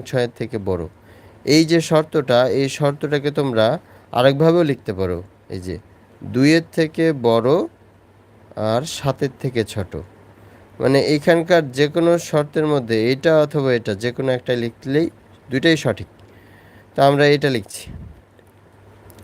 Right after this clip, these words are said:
অর্থাৎ তাহলে তালিকা পদ্ধতি থেকে আমরা, এই যে তালিকা পদ্ধতি থেকে আমরা সেট গঠন পদ্ধতিতে রূপান্তর করলাম। আশা করি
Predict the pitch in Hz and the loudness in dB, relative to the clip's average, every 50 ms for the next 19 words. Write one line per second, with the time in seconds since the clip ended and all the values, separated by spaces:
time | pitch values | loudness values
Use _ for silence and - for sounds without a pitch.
0 | - - 98 - - 143 147 147 - - - - - - - - - - - 123 | -10 -10 -10 -2 0 0 0 0 -2 -10 -20 -20 -20 -20 -20 -20 -12 -4 0 0
1 | 123 127 127 - - - - - 131 135 131 123 135 127 120 131 127 131 139 127 | 2 2 2 0 -4 -4 0 0 2 2 2 2 0 0 0 -2 -2 -2 -2 -4
2 | 127 123 123 123 120 - 139 147 147 135 120 131 127 123 113 104 107 104 101 117 | -4 -6 -8 -8 -4 -2 0 0 0 2 2 2 2 2 2 0 -2 -2 -2 -2
3 | 110 113 107 120 110 104 113 110 117 117 113 - - - - 110 110 113 123 151 | -4 -2 -4 -4 -4 -4 -4 -4 -4 -6 -8 -10 -10 -6 -4 -4 -2 -2 -2 -4
4 | 190 208 - - - - - - - - - - - - 120 113 110 110 110 104 | -4 -4 -8 -16 -20 -20 -20 -20 -20 -20 -20 -6 -2 0 0 2 2 0 0 0
5 | 113 110 107 110 117 110 101 107 104 104 107 101 101 - 127 110 107 98 - 98 | 0 -2 -2 -2 -4 -4 -4 -4 -6 -6 -8 -8 -6 -6 -4 -4 -4 -6 -6 -6
6 | 95 92 92 87 - 90 85 85 82 85 - - - - - - - - - - | -6 -6 -8 -10 -10 -10 -8 -8 -8 -8 -10 -14 -18 -20 -20 -20 -20 -20 -20 -20
7 | - - - - - - 113 110 120 117 104 113 107 | -20 -20 -20 -10 -6 -6 -2 0 0 0 0 0 0